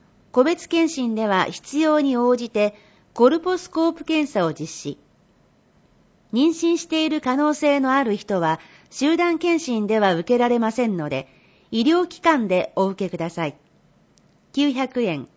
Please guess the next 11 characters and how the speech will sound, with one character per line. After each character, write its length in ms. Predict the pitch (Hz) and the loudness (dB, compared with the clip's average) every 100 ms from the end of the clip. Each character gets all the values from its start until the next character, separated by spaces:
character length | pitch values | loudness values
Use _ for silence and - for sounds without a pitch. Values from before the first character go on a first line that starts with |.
| _ _ _ _ - | _ _ _ _ -4
千 280 | 302 320 277 | -2 0 0
七 200 | 254 269 | 0 0
百 280 | 269 262 220 | -2 -2 -4
円、 300 | 156 123 - _ _ _ _ - | -4 -6 -12 _ _ _ _ -4
約 440 | 254 262 170 - _ | -4 -2 -6 -6 _
八 140 | - 196 | -4 -4
千 420 | - 302 311 269 | -4 -2 0 0
円。 280 | 233 190 156 _ _ _ _ _ _ _ _ _ _ _ _ _ _ _ _ _ | -2 -6 -10 _ _ _ _ _ _ _ _ _ _ _ _ _ _ _ _ _
肺 300 | - 240 349 | 4 4 4
が 180 | 294 277 | 2 0
ん、 140 | 247 | -4